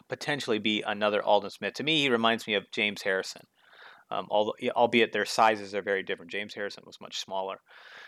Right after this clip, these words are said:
than, uh, Josh Allen is, but I, I can see, I see similarities in their play.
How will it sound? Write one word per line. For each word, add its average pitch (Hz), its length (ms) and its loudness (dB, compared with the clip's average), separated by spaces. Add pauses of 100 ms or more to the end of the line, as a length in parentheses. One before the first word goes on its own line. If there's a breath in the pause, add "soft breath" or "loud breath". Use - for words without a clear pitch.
(140 loud breath)
than, 92 400 0
uh, 90 260 -4
Josh 90 320 0
Allen 95 220 0
is, 90 140 -10 (100)
but 131 220 8 (500)
I, 107 300 -2 (140)
I 113 160 -8
can 101 220 -14
see, 110 560 -6
I 107 80 -6
see - 160 -8
similarities 101 600 0
in 95 100 -14
their 92 220 -8
play. 92 280 -4